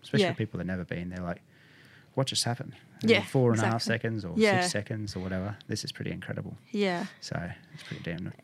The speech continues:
Speaker 2: Yeah, and I mean, um, it's also good, drag racing's good because you can go into the pits and see, like, the, the cars being worked
Speaker 1: Yeah.
Speaker 2: on, the crews and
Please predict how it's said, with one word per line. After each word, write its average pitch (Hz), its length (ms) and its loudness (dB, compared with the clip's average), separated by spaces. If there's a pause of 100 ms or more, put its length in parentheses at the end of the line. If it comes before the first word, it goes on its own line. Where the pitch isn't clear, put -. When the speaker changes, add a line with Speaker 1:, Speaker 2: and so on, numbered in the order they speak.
Speaker 2:
Yeah, 226 280 6
and 226 80 6
I 226 80 6
mean, 226 320 4 (140)
um, 208 400 2 (240)
it's - 180 2
also 254 360 6 (260)
good, 208 320 6 (100)
drag 202 240 4
racing's 208 420 0
good 190 220 0
because 185 320 -4
you 196 60 -6
can 196 360 0 (180)
go 196 120 4
into 190 160 0
the 185 100 0
pits - 380 -2
and 185 220 -6 (320)
see, 190 520 2 (320)
like, 185 300 -6
the, 185 220 0 (240)
the 208 100 -4
cars 185 340 0
being 185 220 -4
worked 180 320 -4
Speaker 1:
Yeah. 190 80 2
Speaker 2:
on, 185 220 -2
the 196 80 -4
crews 185 560 -2
and 180 260 -8